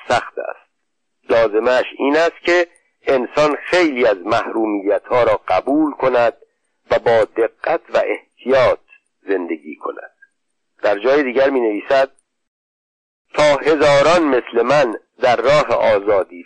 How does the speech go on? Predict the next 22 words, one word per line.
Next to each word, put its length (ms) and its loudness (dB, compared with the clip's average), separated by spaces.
فدا 440 0
نشود، 800 -2
وطن 300 0
عزیز 480 0
ما 400 0
روی 440 0
آزادی 920 -2
و 200 -2
استقلال 920 -2
را 240 0
نخواهد 540 -4
دید." 160 -20
او 200 -2
در 140 2
این 200 -4
راه 340 2
بارها 600 2
تا 220 0
مرحله 600 -2
جانبازی 880 -4
پیش 160 -6
رفت. 200 -16